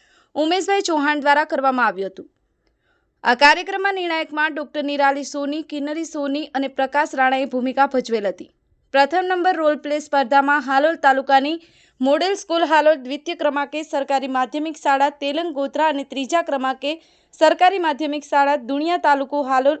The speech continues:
અને લોકનૃત્ય સ્પર્ધામાં પ્રથમ ક્રમાંકે જાંબુઘોડા તાલુકાની મોડેલ સ્કૂલ જાંબુઘોડા, દ્વિતીય ક્રમાંકે સરકારી મોડેલ સ્કૂલ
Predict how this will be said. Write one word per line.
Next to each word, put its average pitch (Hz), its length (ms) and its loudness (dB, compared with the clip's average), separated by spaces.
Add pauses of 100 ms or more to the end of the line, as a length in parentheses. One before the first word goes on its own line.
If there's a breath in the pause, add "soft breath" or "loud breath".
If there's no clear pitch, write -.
અને 262 220 -4
લોકનૃત્ય 320 520 -2
સ્પર્ધામાં 285 540 -2
પ્રથમ 277 380 -4
ક્રમાંકે 269 560 -2 (400 soft breath)
જાંબુઘોડા 339 540 4
તાલુકાની 294 540 -2
મોડેલ 277 320 -6
સ્કૂલ 294 300 -6
જાંબુઘોડા, 277 600 -2
દ્વિતીય 320 420 -6
ક્રમાંકે 294 480 -2
સરકારી 277 500 -2
મોડેલ 269 360 0
સ્કૂલ 339 360 -4